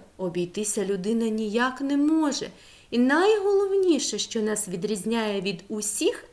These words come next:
інших, е, живих істот на планеті, нас, людей, це те, що ми вміємо говорити, спілкуватися.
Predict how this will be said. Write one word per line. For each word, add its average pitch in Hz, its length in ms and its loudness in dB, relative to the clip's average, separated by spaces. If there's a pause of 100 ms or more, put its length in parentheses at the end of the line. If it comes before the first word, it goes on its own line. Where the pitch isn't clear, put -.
інших, 233 800 2 (640)
е, 190 220 0
живих 233 600 2
істот - 440 0
на 165 100 -2
планеті, 196 760 -4 (240)
нас, - 460 -4 (140)
людей, 208 480 -2 (320)
це - 200 -6 (120)
те, 285 300 -2 (240)
що - 380 -6
ми 165 160 -4
вміємо 285 1000 0 (300)
говорити, 220 920 -2 (220)
спілкуватися. 202 1400 -6